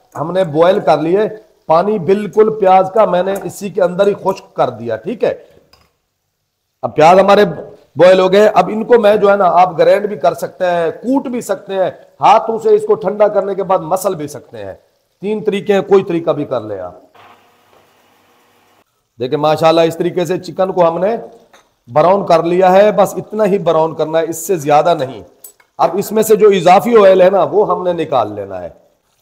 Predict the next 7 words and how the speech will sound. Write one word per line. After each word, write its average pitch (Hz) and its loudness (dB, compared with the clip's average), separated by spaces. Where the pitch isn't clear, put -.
देखिए 139 -2
माशाल्लाह 175 4
इजाफी 156 0
ऑयल 190 4
निकालने 185 2
के 196 0
बाद 196 -2